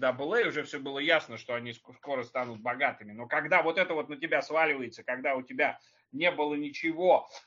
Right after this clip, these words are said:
и тут ты, условно говоря, закрываешь, закрываешь банковское приложение в своём мобильнике, а там бах, и сумма с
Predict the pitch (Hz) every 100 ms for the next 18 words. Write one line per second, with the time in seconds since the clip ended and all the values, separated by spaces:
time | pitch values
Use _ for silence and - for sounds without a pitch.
0 | _ 143 135 175 - 165 139 - _ _
1 | _ _ _ - 127 180 147 139 156 156
2 | 151 131 147 160 160 143 143 143 165 147
3 | 117 160 147 139 - 135 120 139 147 151
4 | 147 156 139 127 123 120 113 135 131 127
5 | 147 139 143 151 165 156 131 120 123 123
6 | 160 143 135 127 180 190 - 139 - 165
7 | 147 135 117